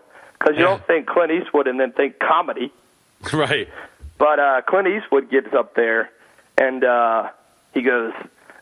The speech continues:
Speaker 1: and this is my bad Clint Eastwood impression, but you'll get the
Speaker 2: <laughs>
Speaker 1: idea. He goes, "Matt and I, I directed Matt in Invictus, and we were in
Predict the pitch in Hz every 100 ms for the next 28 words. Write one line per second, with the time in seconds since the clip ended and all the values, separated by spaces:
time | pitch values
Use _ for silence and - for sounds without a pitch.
0 | - 147 170 147 143 135 117 147 143 131
1 | - 139 131 135 - 120 107 120 104 -
2 | 107 101 92 - 135 135 127 123 113 107
3 | 110 110 95 - - - _ - - -
4 | - 135 131 120 - - - - - -
5 | _ - 120 147 147 139 123 120 117 101
6 | - - - _ - 127 120 127 131 113
7 | 107 104 113 107 - 113 107 98 - 110
8 | 107 107 123 - 101 92 - - - -
9 | _ _ _ - - - - 117 113 117
10 | 110